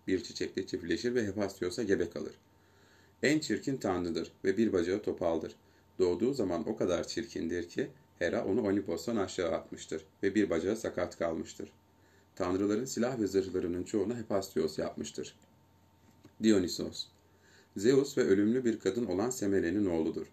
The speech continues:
Yunan mitolojisinde Dionysos gibi annesi ölümlü başka bir tanrı yoktur.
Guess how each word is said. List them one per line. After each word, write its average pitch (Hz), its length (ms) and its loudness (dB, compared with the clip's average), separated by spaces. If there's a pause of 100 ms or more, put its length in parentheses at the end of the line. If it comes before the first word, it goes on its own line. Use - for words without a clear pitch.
(400)
Yunan 113 260 2
mitolojisinde 98 800 0
Dionysos 101 520 2
gibi - 180 -4
annesi 101 420 0
ölümlü 87 340 2
başka 90 340 0
bir 85 160 0
tanrı 85 280 0
yoktur. 82 400 0